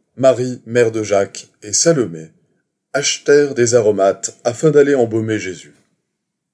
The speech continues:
Et levant les yeux, elles aperçurent que la pierre, qui était très grande, avait été roulée.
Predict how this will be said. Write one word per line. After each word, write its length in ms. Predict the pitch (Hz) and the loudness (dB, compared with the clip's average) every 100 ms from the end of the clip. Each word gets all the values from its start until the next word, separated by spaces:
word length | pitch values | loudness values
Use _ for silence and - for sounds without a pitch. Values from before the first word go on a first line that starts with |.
| _ _ _ _ _ _ | _ _ _ _ _ _
Et 80 | 127 | 0
levant 260 | 151 180 185 | 2 4 2
les 260 | 113 90 | 0 -4
yeux, 220 | 117 135 - _ _ _ _ _ _ | -4 -4 -6 _ _ _ _ _ _
elles 180 | 190 208 | 2 4
aperçurent 480 | 185 143 - 214 214 | 4 0 0 -4 -4
que 80 | 104 | -2
la 160 | 85 | -2
pierre, 460 | - 131 131 104 78 _ | 0 2 2 2 -4 _
qui 160 | - 85 | -20 -18
était 260 | 80 90 78 | -10 -8 -8
très 280 | - 110 | -2 -2
grande, 420 | 110 143 120 87 - _ _ - | 0 -2 -4 -6 -12 _ _ -2
avait 260 | 135 147 | 0 0
été 320 | 143 120 113 | 0 -4 -2
roulée. 440 | 110 92 92 78 | -4 -6 -14 -18